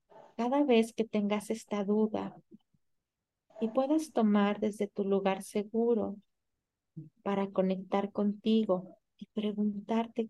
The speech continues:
qué necesitas. Trae esta sabiduría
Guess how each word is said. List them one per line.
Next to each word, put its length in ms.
qué 200
necesitas. 1120
Trae 280
esta 240
sabiduría 920